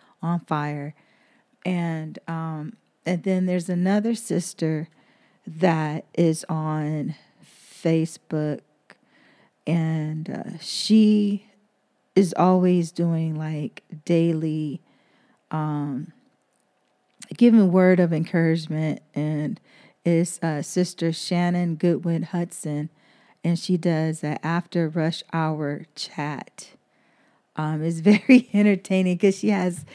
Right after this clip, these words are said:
she has this energy after work. I don't know where she get it from, but again, her name is, uh, Sister Shanna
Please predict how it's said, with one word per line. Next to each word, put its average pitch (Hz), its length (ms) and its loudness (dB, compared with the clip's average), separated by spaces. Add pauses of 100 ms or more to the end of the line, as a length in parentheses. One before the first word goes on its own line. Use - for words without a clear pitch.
(100)
she - 180 4
has 320 180 6
this 311 240 6
energy 233 480 6
after 233 400 4
work. 214 280 0
I 208 60 0
don't 247 140 4
know 247 120 2
where 240 220 0
she 233 160 -4
get 214 220 -2
it 190 100 -2
from, 165 300 -2
but 160 260 -4 (540)
again, 196 400 2
her 196 120 4
name 190 320 2
is, 170 380 -2
uh, 160 460 -2 (800)
Sister 175 1040 0 (640)
Shanna 196 840 2